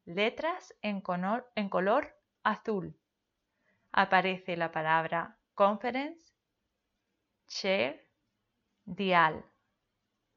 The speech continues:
En la pantalla superior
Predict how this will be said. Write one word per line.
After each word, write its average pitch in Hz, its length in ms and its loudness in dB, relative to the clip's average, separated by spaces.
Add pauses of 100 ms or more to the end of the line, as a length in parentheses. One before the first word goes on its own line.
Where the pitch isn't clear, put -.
(880)
En 220 220 2
la 196 120 8
pantalla 180 680 4 (280)
superior 185 800 0